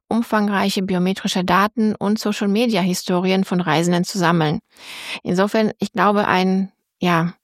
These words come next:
ein Thema, was uns noch eine Zeit lang begleiten wird und insofern gerade jetzt aktuell nur als Ausblick, aber etwas, ja, wir werden berichten, wie es, wie es mit dem Thema weitergeht. So,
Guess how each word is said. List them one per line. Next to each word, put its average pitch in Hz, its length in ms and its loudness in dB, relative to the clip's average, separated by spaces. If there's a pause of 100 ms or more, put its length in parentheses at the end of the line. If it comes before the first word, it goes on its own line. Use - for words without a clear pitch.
(380)
ein 180 220 -2
Thema, 226 300 2
was 208 180 0
uns 214 160 -2
noch 196 160 0
eine 190 240 0
Zeit 190 280 -2
lang 185 120 0
begleiten 190 640 0
wird 233 340 -2
und 196 460 0 (300)
insofern 185 440 0
gerade 185 280 0
jetzt - 460 -4
aktuell 185 360 0
nur 180 140 2
als 151 220 -2
Ausblick, 208 840 -4 (120)
aber 226 320 0
etwas, - 560 -2 (540)
ja, 185 300 0
wir 190 180 -2
werden 202 340 2
berichten, 202 480 -2
wie 233 160 0
es, 240 220 -4
wie 226 80 0
es 240 140 0
mit 240 160 0
dem 269 120 0
Thema 294 280 0
weitergeht. 165 680 0 (540)
So, - 360 0